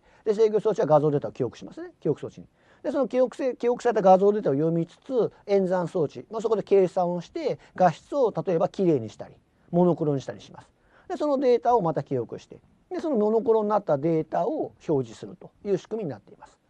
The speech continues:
だから処理としては、まあ、入力、えー、処理、出力ということになります。で、情報処理の試験では、まあ、入力処理、出力装置の処理なんていうのは、もう応用情報ではほとんど出ないですね。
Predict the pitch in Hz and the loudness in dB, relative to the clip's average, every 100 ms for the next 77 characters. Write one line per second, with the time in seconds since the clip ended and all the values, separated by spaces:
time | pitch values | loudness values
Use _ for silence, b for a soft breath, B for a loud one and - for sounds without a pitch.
0 | b b b b b 262 226 233 254 220 | b b b b b -6 -2 0 0 0
1 | 208 - 226 285 220 185 220 185 190 156 | -2 -2 -2 0 0 -2 -2 -2 -2 -4
2 | 185 175 165 156 147 135 123 131 131 - | -4 -2 0 2 0 0 -4 -6 -8 -12
3 | _ 151 120 113 - 143 151 208 - _ | _ -6 -4 -6 -4 -4 -4 -10 -16 _
4 | - - 80 - - _ 151 156 220 117 | -18 -18 -18 -20 -20 _ -8 -6 -8 -14
5 | - - _ b b b b b - 330 | -20 -20 _ b b b b b -6 -2
6 | 202 262 262 294 285 262 208 - 208 196 | 2 2 2 -2 -2 -4 -6 -4 -4 -4
7 | 247 269 226 - 202 302 440 508 508 440 | -2 0 0 0 0 0 -4 -8 -8 -8
8 | - 233 - 294 320 175 208 180 135 143 | -2 -2 -2 -6 -4 -4 -2 0 -2 -2
9 | 131 170 202 180 156 170 165 180 196 214 | -2 0 2 2 2 2 2 2 4 2
10 | 160 120 147 165 113 110 - - - | 2 -4 -4 -4 -6 -12 -16 -18 -20